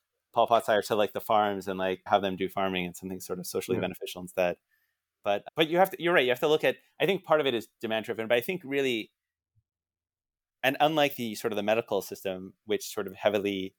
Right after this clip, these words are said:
Speaker 1: regulates the number of doctors, which leads to its own
Speaker 2: Yeah.
Speaker 1: problems, right? 'Cause we need more doctors.
Speaker 2: Sure.
Speaker 1: It's actually the number of residency spots, apparently, which are the limiting factor.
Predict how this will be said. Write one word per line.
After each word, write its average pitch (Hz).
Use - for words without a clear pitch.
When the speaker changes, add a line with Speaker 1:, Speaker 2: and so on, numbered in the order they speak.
Speaker 1:
regulates 101
the 104
number 98
of 92
doctors, 117
which 98
leads 117
to 113
its -
own 143
Speaker 2:
Yeah. 131
Speaker 1:
problems, 98
right? 101
'Cause 98
we 98
need 95
more 95
doctors. 98
Speaker 2:
Sure. 117
Speaker 1:
It's 120
actually 139
the 120
number 113
of 95
residency 104
spots, -
apparently, 95
which 90
are 95
the 90
limiting 98
factor. -